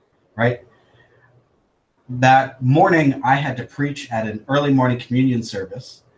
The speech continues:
And I, it's going through my, my head, "What do I say, uh, <laughs> to this congregation about where I am and where I'm at?" But I think it was having to be honest and just say, as Christians,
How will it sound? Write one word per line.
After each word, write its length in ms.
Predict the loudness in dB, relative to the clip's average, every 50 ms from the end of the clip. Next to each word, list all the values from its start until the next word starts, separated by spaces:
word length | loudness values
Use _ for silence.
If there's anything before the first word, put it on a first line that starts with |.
| _ _ _ _ _ _ _ _ _ _ -2
And 100 | 0 0
I, 160 | 0 -2 -4 -8 _ -14
it's 140 | -12 -10 -4
going 260 | 0 0 0 0 0
through 140 | -2 -2 0
my, 260 | 2 2 0 0 -2
my 200 | -2 -2 -2 -2
head, 380 | -2 -2 0 0 0 -2 -4 -10 _ _ _ _ _ _ -6
"What 180 | -2 0 0
do 160 | 2 2 2 2
I 120 | 2 0
say, 400 | 0 -4 -8 -10 -10 -10 -12 -18 _ _ _ _ _ _ _ _ _ _ _ _ _ _ _ _ _ _ -8
uh, 280 | -4 -4 -2 -4 -4 -8 -14 _ _
<laughs> 160 | _ _ -8
to 140 | -6 -6 -6 -8 -16 _ -14 -14 -14 -14 _ _ _ -12 -12 -12 -14 _ _
this 240 | -4 -2 -2 -2 0
congregation 800 | 0 0 0 2 0 0 -2 0 -2 -2 -4 -6 -10 -12 -14 -16 _ -6
about 360 | -2 0 2 2 0 -2 -4
where 280 | -4 0 0 2 2 2
I 120 | 2 2
am 260 | 0 0 -2 -4 -6 -8
and 120 | -12 -10 -6
where 140 | -4 -4 -2
I'm 120 | -2 -2
at?" 220 | -2 -4 -6 -8 -14 -20 -20 -20 _ _
But 120 | 0 0 0
I 80 | 0
think 200 | 0 -2 -4 -4
it 120 | -4 -2 0
was 380 | 2 0 0 0 -2 -8 -18 _ _ _ _
having 300 | _ -12 -10 -6 -4 -4
to 80 | -4 -4
be 140 | -4 -4 -4
honest 600 | -2 -2 -2 -4 -6 -14 -20 -20 -20 -20 -20 _ _ _ _ _ _ _ _ _ _ _ _ _ _ -6
and 80 | -4
just 120 | -4 -2 -2
say, 120 | -4 -2 -2
as 180 | -2 -2 -4
Christians, 920 | -6 -14 -14 -14 -12 -12 -12 -14 -16 -18 -20 -20 _ _ -20 -20 -20 _